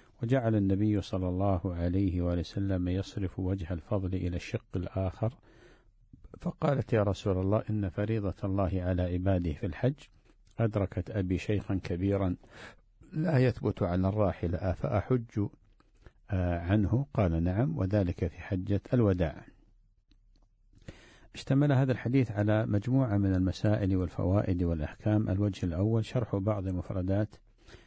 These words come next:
وألفاظ الحديث. قول ابن عباس: "كان الفضل"، هو الفضل ابن عباس رضي الله عنهما، شقيق عبد الله بن عباس. رديف رسول الله،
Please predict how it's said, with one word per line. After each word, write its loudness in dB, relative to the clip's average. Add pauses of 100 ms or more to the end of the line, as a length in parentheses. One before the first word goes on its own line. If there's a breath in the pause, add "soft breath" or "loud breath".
(160 loud breath)
وألفاظ 0
الحديث. 0 (280)
قول 2
ابن 0
عباس: 0
"كان 0
الفضل"، 0
هو 4
الفضل 0
ابن -2
عباس -2 (600 soft breath)
رضي 2
الله 2
عنهما، 2
شقيق -2
عبد -6
الله 2
بن 0
عباس. 0 (800 loud breath)
رديف 2
رسول 2
الله، 2